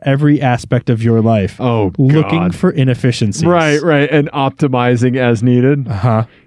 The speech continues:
Speaker 2: Oh, boy. Oh, boy. They're gonna be like, "Actually, you could take four less steps to the espresso machine in
Speaker 1: Yeah.
Speaker 2: the morning."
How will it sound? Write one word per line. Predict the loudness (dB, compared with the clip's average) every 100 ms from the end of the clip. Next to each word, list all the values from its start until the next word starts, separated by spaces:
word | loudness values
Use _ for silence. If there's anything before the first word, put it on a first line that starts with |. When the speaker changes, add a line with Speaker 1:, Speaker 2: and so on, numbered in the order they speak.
| _
Speaker 2:
Oh, | -2 0 0
boy. | 0 0 0 0 -2
Oh, | -2 0 2 2 2
boy. | 0 0
They're | 0 0
gonna | 0 0
be | 0
like, | 0 0
"Actually, | -2 -2 0
you | 0
could | -2
take | -2 -4
four | -2 0 0
less | 0 -4
steps | -2 -4 -4 -6
to | -4
the | -2
espresso | -4 -2 -4 -2 -2
machine | -4 -4 -6
in | -4
Speaker 1:
Yeah. | -4
Speaker 2:
the |
morning." | -4 -4 -4